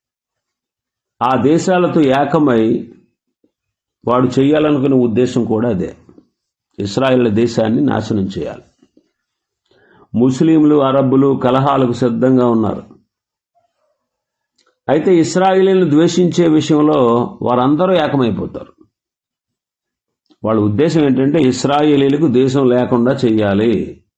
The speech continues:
అలా చేయడానికి వాళ్ళు దేనికైనా తెగిస్తారు. ఎందుకంటే ఇస్రాయేల్ దేశం ఒక దేశంగా ఉండకూడదు అనేది వారి యొక్క ఉద్దేశం.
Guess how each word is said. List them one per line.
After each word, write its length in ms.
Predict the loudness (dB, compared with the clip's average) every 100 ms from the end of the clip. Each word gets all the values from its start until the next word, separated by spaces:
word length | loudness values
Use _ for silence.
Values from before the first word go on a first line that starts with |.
| _ -10
అలా 140 | -6
చేయడానికి 540 | -4 -2 0 0 0 0
వాళ్ళు 200 | 0 0
దేనికైనా 500 | 0 0 0 0 0
తెగిస్తారు. 640 | -2 -2 -2 -6 -14 -18 _ _ -20 -20 _ _ _ _ _ -6
ఎందుకంటే 460 | -2 0 0 2
ఇస్రాయేల్ 640 | 0 0 0 0 2 2 2
దేశం 380 | 0 0 -2 -2
ఒక 160 | 0
దేశంగా 520 | 0 -2 0 0 0
ఉండకూడదు 920 | 0 0 -2 0 0 0 0 -2 -6 -18 _ _ _ _ _ _ _ _ _ _ _ _ _ _ _ _ _ _ _ _ -2
అనేది 260 | 0 2 2
వారి 220 | 2 0
యొక్క 140 | 2
ఉద్దేశం. 760 | 0 2 0 0 0 -2 -4